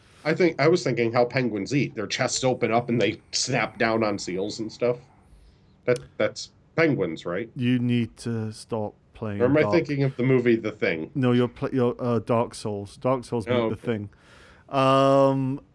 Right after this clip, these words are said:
Speaker 2: actually, oh, uh, I see. I ha-, my confession, I haven't seen The Thing. I really need to. But does it, does
Speaker 1: Oh,
Speaker 2: it
Speaker 1: it's
Speaker 2: ha-,
Speaker 1: a great
Speaker 2: does it
Speaker 1: movie.
Speaker 2: have a penguin in it?
Speaker 1: Not that I remember.
Speaker 2: Don't get my hopes up.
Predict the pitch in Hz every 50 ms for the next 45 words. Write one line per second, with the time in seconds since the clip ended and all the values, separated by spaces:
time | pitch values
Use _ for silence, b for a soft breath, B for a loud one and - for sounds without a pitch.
0 | _ _ _ - 190 214 220 - - 240 - 160 170 185 170 156 151 113 98 156
1 | 165 156 139 117 120 - - 143 - - 196 185 190 208 - - 139 131 131 -
2 | 143 - - 143 127 - 131 131 123 123 117 - 139 127 117 101 - 104 101 104
3 | 107 110 113 110 110 107 110 113 - - - 104 - b b b b b b b
4 | b b b b b b b b b _ - 123 117 131 113 127 135 123 131 123
5 | 180 - 147 123 123 139 - - 127 147 170 - 117 101 139 127 - 156 127 135
6 | 127 117 123 - - 139 131 120 123 131 131 131 139 143 - _ _ _ _ _
7 | _ _ _ _ _ b b b b b b b b b b b _ - 131 120
8 | 127 127 127 131 123 123 113 110 104 98 98 95 98 92 113 92 95 98 - -
9 | - 147 135 135 127 135 135 131 135 135 135 127 143 156 175 - - - 135 135
10 | -